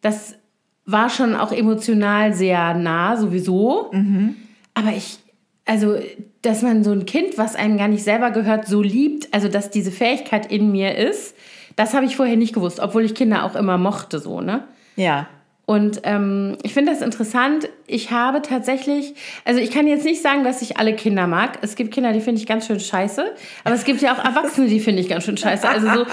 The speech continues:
Speaker 2: <laughs>
Speaker 1: ich finde, das ist so,
Speaker 2: Das geht
Speaker 1: ne,
Speaker 2: mir
Speaker 1: das,
Speaker 2: auch so, ja.
Speaker 1: da bin ich, glaub ich, jetzt nicht undifferenziert. Ich finde jetzt nicht alle Kinder toll oder süß oder
Speaker 2: Mhm.
Speaker 1: irgendwie so. Ähm, <clears throat> oft können ja die Kinder am allerwenigsten übrigens dafür, wenn sie scheiße sind, sondern meistens sind das halt die Kinder von scheiß Erwachsenen.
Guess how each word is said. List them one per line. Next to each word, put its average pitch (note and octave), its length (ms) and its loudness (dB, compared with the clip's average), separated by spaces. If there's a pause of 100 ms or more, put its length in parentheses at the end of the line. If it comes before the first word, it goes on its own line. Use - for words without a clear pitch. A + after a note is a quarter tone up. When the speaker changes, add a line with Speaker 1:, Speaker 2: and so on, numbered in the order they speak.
(120)
Speaker 2:
<laughs> - 200 -12
Speaker 1:
ich C#4 180 2
finde, F#4 180 6
das F4 200 0
ist D4+ 200 -2
so, C#4 320 2 (240)
Speaker 2:
Das - 120 -12
geht B3 140 2
Speaker 1:
ne, D#3 80 -2
Speaker 2:
mir F3+ 140 0
Speaker 1:
das, G#3 80 2
Speaker 2:
auch F3 120 -2
so, F3 380 -4 (140)
ja. F3+ 320 -4 (260)
Speaker 1:
da A#3+ 140 2
bin B3 160 2
ich, C4+ 120 0
glaub B3 200 2
ich, B3 100 -4
jetzt A#3 180 0
nicht A3 140 0
undifferenziert. A#3 640 0
Ich - 40 -12
finde A3 160 0
jetzt G#3 140 -2
nicht G#3+ 160 -2
alle G#3+ 160 0
Kinder G3 460 0
toll F#3+ 360 0
oder F3+ 220 0
süß F#3 300 -4
oder F3 340 -2
Speaker 2:
Mhm. E3 240 -4 (300)
Speaker 1:
irgendwie G3 280 -2
so. G#3 380 -2 (800)
Ähm, A3 500 2 (220)
<clears throat> C#4 360 4
oft G#3+ 220 -2
können G#3+ 220 2
ja F#3+ 80 0
die F#3 100 -2
Kinder F#3+ 300 2
am F3 100 -2
allerwenigsten G3+ 540 0
übrigens G#3 340 -2
dafür, A3 300 2
wenn G#3+ 140 2
sie G3+ 80 -2
scheiße G#3+ 300 0
sind, F#4 200 0
sondern C4 260 2
meistens B3 300 0
sind G#3+ 120 -2
das G#3+ 140 -2
halt G#3+ 120 -2
die F#3 60 -8
Kinder F#3+ 220 0
von F3 160 -4
scheiß E3 220 -4
Erwachsenen. - 480 -8